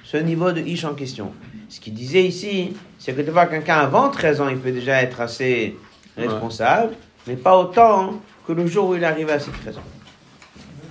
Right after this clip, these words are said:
Speaker 1: Dans le, la parenthèse, que Fiche Mevim le quart, colonne de gauche, comme c'est ramené, ramène dans le, la note neuf,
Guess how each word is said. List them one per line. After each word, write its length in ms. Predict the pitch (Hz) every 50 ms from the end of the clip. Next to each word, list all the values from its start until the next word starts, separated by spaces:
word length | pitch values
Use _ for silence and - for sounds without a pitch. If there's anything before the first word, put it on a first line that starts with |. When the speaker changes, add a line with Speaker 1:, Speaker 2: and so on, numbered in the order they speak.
| - - - - - - - - - _ - - -
Speaker 1:
Dans 120 | 139 151
le, 360 | 156 156 151 151 147 143 139
la 100 | 143 156
parenthèse, 640 | - 208 202 190 180 160 - 156 156 175 185 180 -
que 100 | - 156
Fiche 280 | 143 175 185 185 - 180
Mevim 460 | 175 165 156 143 139 165 175 175 160
le 100 | 143 135
quart, 420 | - 127 127 143 156 165 - -
colonne 260 | - 139 139 151 156
de 80 | 147 139
gauche, 540 | 127 113 131 147 165 170 - - - - - _ - - _ _ _ _ _ _ _ _ _ _ _
comme 160 | - 143 139
c'est 180 | 135 135 170 175
ramené, 540 | 160 156 147 139 127 131 131 151 165 160 - - - _ - - - _ _ - _ _ _ _ - - - - _ _ _ -
ramène 360 | 110 123 147 160 165 160 156
dans 400 | 156 156 147 147 143 131 - - - - _ _ _ _ _ _ _ _ _ - _ _ _ _ - _ -
le, 720 | - 113 127 135 135 135 131 131 127 127 120 113 107 107 - - - -
la 120 | 131 135
note 340 | 139 151 156 147 143 - -
neuf, 540 | 120 117 120 120 139 160 175 175 - - -